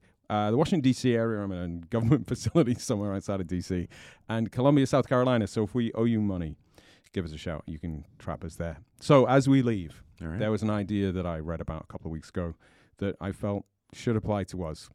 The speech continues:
Speaker 1: I can't remember where the idea came from, so if it's yours, I'm sorry for you not getting the credit.
Speaker 2: Hmm.
Speaker 1: It was pointing out that William the Conqueror was the first of this line
Speaker 2: Mm.
Speaker 1: The first king of England,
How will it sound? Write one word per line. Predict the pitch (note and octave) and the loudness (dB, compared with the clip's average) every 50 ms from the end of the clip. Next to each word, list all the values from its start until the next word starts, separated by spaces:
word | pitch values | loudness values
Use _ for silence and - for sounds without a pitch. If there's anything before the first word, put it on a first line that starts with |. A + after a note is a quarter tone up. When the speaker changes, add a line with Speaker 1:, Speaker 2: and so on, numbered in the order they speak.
| _ _ _ _ _ _ _ - | _ _ _ _ _ _ _ -6
Speaker 1:
I | |
can't | - - D#3 D#3+ | 2 2 4 4
remember | D#3 D3+ C#3+ B2+ B2 | 6 4 4 4 4
where | A#2 A2 | 2 2
the | G2 G#2 | 2 0
idea | F#2+ F#2 F2+ F2 F#2 E2+ D#2+ | -2 -2 -2 -4 -4 -6 -6
came | - D#2+ E2 D#2 | -8 -10 -10 -8
from, | - D#2+ D2+ D#2 | -8 -8 -8 -8
so | - - | -6 -6
if | F2 D#2 | -6 -6
it's | F#2 F2 - - | -6 -8 -4 -4
yours, | G2 F2+ E2+ E2 D#2 - - _ _ _ _ _ | -2 -2 -2 -4 -6 -10 -16 _ _ _ _ _
I'm | - D2+ D2+ D2+ D2+ - _ _ _ | -12 -10 -10 -10 -12 -14 _ _ _
sorry | - - F#2+ F2+ E2 | -6 -4 -4 -4 -4
for | - F2+ | -4 -6
you | E2 | -6
not | D#2 D2+ C#2+ | -6 -8 -8
getting | C2 C2+ C#2+ C#2+ | -10 -10 -10 -10
the | C2+ | -10
credit. | - - D2 C#2 - - - _ _ | -12 -12 -12 -12 -12 -14 -18 _ _
Speaker 2:
Hmm. | B3 G#3+ F3+ - _ _ _ _ - - _ | -8 -8 -8 -10 _ _ _ _ -20 -6 _
Speaker 1:
It | A#2+ B2+ A#2+ | 0 2 4
was | B2 A#2+ - | 4 4 4
pointing | - D3+ F3 G3+ F3 B2 | 4 4 4 6 4 4
out | F#2+ D#2+ E2 - - _ _ _ _ _ _ _ _ _ _ _ | 2 0 -6 -10 -14 _ _ _ _ _ _ _ _ _ _ _
that | - G#2+ G#2+ | -2 0 2
William | G#2+ A#2 C3 C#3+ D3 D3+ D3 C#3+ C3 | 4 6 6 8 8 6 6 4 4
the | A#2+ G#2+ | 2 0
Conqueror | - - - A2 G2+ - - F2 D#2+ D#2 - - _ _ _ _ _ _ _ | -2 -4 -4 -4 -4 -4 -4 -4 -4 -4 -6 -10 _ _ _ _ _ _ _
was | F#2+ G2 F#2 - - - | -2 -2 -2 -2 -4 -6
the | G#2+ - | -6 -8
first | - - G#2+ G2+ F#2+ F2 - - - - - - - _ _ _ _ _ _ _ _ - | -4 -2 0 0 0 0 -2 -6 -12 -14 -16 -18 -18 _ _ _ _ _ _ _ _ 0
of | C#3 A#2 F#2 | 0 0 2
this | - C3 A#2+ - - | 2 2 2 2 -2
line | A#2+ A#2 A2 G2+ F#2 F2+ E2+ D#2+ D2 C#2 C#2 - - - | -2 -2 -2 -2 -2 -4 -6 -8 -10 -12 -16 -18 -14 -12
Speaker 2:
Mm. | A2+ A#2+ B2 A#2+ A#2 G#2+ - _ _ _ - | -10 -8 -8 -8 -8 -10 -12 _ _ _ -6
Speaker 1:
The | G#2 | -6
first | G2 - - A2+ G#2 F#2+ F#2 - - | -4 -2 0 0 0 0 -2 -6 -10
king | - - - G#2 F#2 F2+ E2+ E2 - _ _ _ _ | -8 -6 -6 -4 -4 -6 -6 -10 -12 _ _ _ _
of | - F#2+ E2 | -8 -8 -6
England, | F2 D#2 D2+ D2+ - C2+ C2 - - | -8 -10 -10 -10 -12 -14 -16 -18 -20